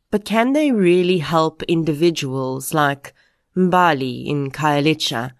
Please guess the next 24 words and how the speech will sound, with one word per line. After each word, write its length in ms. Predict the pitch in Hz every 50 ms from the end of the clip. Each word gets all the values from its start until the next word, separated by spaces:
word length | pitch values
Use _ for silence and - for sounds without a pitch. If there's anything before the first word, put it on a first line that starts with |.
| _ _ _ _ _ _ _ _ _
or 540 | - - 151 151 147 143 139 135 135 135 135
Mary 560 | 135 151 170 170 165 156 151 143 135 131 127 127
in 220 | 131 131 135 135
Kempton 440 | 131 - 156 147 131 127 - 139 127
Park, 560 | - 139 160 151 135 131 131 - - - - _ _ _ _ _ _ _ _
or 340 | - - 139 135 131 131 135
Bonita 800 | 131 - 151 147 147 156 165 170 160 - 139 127 127 127 131 139 _ _ -
in 180 | 143 139 143
Mitchell's 360 | 143 139 135 - 143 131 127
Plain? 520 | - - - 160 156 143 135 131 135 135 127 _ _ _ _ _ _ _ _ _ _ _ _ _ _ _ _ _ _ _ _ _ _ -
But 180 | - 185 185 -
people 420 | - 233 240 - - 330 311 254
within 880 | 202 208 202 - - _ _ - 214 233 226 208 170 151 147 143 131 127 -
Mbali, 800 | 165 165 170 151 156 156 160 160 160 156 160 156 156 160 151 - _ -
Mary, 680 | 151 156 160 165 160 156 151 151 151 151 151 147 170 -
and 220 | - 151 151 139
Bonita's 640 | 135 143 143 147 151 151 151 139 - 139 135 131 -
community 840 | - - 143 143 170 208 226 220 196 208 - - 113 95 117 - _ _ _ _ _ _ _ _ _ _
might 340 | - 151 160 185 233 247 196
just 360 | - - 202 247 - - -
be 120 | - 147 143
able 280 | 131 135 139 131 117
to 140 | 120 - 139
help. 380 | 131 139 147 - - - -